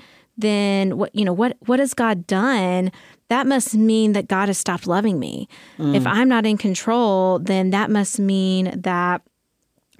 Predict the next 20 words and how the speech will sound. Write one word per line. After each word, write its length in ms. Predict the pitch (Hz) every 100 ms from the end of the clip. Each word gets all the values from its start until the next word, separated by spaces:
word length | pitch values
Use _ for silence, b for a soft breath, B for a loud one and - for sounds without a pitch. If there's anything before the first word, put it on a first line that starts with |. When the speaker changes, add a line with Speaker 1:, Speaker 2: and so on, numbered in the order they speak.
| 240 -
Speaker 1:
God 320 | 208 226 233
has 200 | 226 180
lost 280 | 143 165 -
control 360 | 180 180 180
of 120 | 185
what's 180 | - -
going 320 | - 170 160
on. 280 | 151 151 127 -
I 280 | 202 202 220
need 180 | 202 175
to 60 |
take 280 | - - -
control. 580 | - 185 - 135 92 - B B B B
So 300 | - 226 208
then, 240 | 202 202
therefore, 480 | 196 202 196 202 185
God 300 | 170 185 202
must 260 | 190 185 -
be 160 | 190
unloving. 720 | - 180 170 175 180 - 202